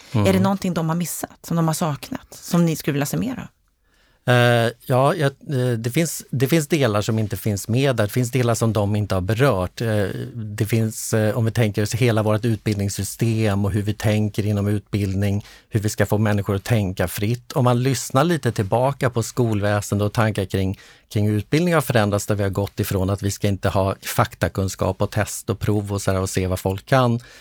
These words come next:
Speaker 1: utan vi ska låta eleverna tänka fritt. Vi har inte lyckats hålla i det hela vägen ut.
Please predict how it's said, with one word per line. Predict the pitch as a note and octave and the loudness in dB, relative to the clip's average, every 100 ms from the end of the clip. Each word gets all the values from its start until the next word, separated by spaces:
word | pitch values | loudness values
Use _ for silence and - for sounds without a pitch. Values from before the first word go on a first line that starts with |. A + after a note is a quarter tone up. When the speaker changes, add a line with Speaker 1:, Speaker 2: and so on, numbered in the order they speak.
| - | -8
Speaker 1:
utan | G#2+ G2+ G#2 | -2 0 0
vi | A#2+ | -2
ska | G#2 G#2 | 0 0
låta | G2 A2 G2 - G2 | 0 0 -2 0 0
eleverna | G2+ F#2+ G2+ F#2+ F#2 F#2 G2 - - - | 0 0 0 0 0 -2 -4 -10 -20 -2
tänka | G#2+ G2 F#2 G2+ | 0 0 0 -4
fritt. | - C#3+ A2+ - _ - - - - - - - | 0 0 0 -4 _ -20 -20 -20 -20 -20 -20 -2
Vi | A2 | 4
har | C3 | 4
inte | B2 | 4
lyckats | A2+ B2 - A#2 | 2 2 0 -2
hålla | - B2 A#2 A#2+ | 0 2 4 2
i | D3+ E3 F3 | 0 0 2
det | A2+ G2 | 2 0
hela | G2 G#2+ F#2 F#2 | 0 0 0 0
vägen | F#2+ F#2+ F#2 G#2+ | 0 0 0 0
ut. | D#3+ C#3 G#2+ D3 - | 2 2 0 -4 -10